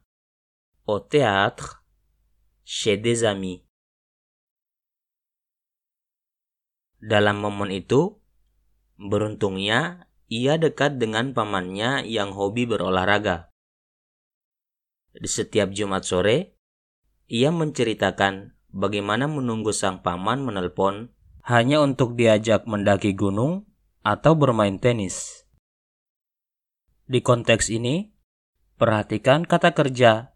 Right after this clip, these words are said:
avoir dan attendre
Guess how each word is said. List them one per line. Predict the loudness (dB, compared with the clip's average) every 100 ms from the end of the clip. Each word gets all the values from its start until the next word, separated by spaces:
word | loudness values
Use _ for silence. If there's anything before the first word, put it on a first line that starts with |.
| _ _ _ 2
avoir | 2 4 6 6 6 2 -14 _ -2
dan | 2 2 0 -12 _ _ _ _ -2
attendre | 0 2 2 2 -2